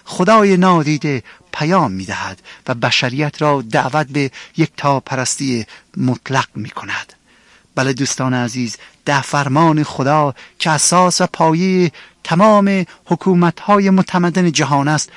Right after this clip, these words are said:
از تورات گرفته شده است. همچنین ملاحظه کردیم که ملاکی نبی به شدت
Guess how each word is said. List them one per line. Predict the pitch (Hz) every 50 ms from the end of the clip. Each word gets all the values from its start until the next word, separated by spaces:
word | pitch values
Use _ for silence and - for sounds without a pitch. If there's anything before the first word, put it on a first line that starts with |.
| - _ _
از | - 165 160 -
تورات | - - 190 175 170 185 170 120 185 -
گرفته | - - 98 101 - - 113
شده | - - - - - - - - -
است. | - - - - _ _ _ _ _ _ _ _ _ _ _ _ _ _ _ _ _ _ _ _ _ _ _ _ _ _ _ _ _ _ -
همچنین | - 180 - - 202 190 196 190 165 - - - - - -
ملاحظه | 175 185 185 175 175 165 156 196
کردیم | - - 180 175 180 175
که | - - 170 160 - - - - - _ _ -
ملاکی | 160 175 170 175 170 165 - - - 196
نبی | 180 175 175 147 165 170
به | 143 147 180
شدت | - - - 175 147 135 190 190 180